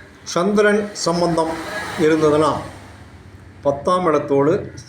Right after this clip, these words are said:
சந்திரன் சம்பந்தப்பட்டா உணவு தொழில் அவருக்கு நல்லா இருக்கும். உணவு,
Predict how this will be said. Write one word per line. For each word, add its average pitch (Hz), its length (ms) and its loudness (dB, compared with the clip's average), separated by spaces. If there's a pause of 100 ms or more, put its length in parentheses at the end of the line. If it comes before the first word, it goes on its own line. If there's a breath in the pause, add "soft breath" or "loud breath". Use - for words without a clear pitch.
சந்திரன் 165 500 0 (220)
சம்பந்தப்பட்டா 135 580 0 (2500)
உணவு 247 240 4 (120)
தொழில் 190 280 4
அவருக்கு 160 360 2 (600)
நல்லா 156 240 2
இருக்கும். 143 300 0 (1200)
உணவு, 170 280 2